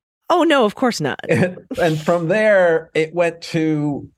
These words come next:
Speaker 2: it was connected in terms of where it was registered to an entity in Wyoming.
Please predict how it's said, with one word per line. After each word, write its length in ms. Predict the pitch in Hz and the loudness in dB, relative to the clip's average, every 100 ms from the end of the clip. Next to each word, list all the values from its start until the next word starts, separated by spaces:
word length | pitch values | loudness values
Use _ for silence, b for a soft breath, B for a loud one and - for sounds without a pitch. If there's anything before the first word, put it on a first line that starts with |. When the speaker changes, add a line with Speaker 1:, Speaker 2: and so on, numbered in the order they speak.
| - | -6
Speaker 2:
it 120 | 151 | -4
was 160 | 151 151 | -4 -4
connected 600 | - 156 156 156 151 139 | -4 0 0 -2 -4 -4
in 100 | 131 | -4
terms 280 | 143 139 | -4 -2
of 120 | 123 117 | -4 -2
where 220 | 135 139 | 0 0
it 100 | 123 | -2
was 160 | 127 | -4
registered 800 | 110 135 143 135 - 104 92 101 | -2 -2 -2 -6 -8 -8 -8 -8
to 180 | - 135 | -6 -4
an 100 | 127 | -4
entity 720 | - 147 151 131 - 127 120 - | -4 -4 -4 -8 -4 -4 -4 -6
in 560 | 123 120 117 117 117 b b b _ _ _ - | -4 -4 -4 -6 -8 b b b _ _ _ -8
Wyoming. 720 | 117 117 143 196 143 80 - | -2 2 2 2 0 -6 -16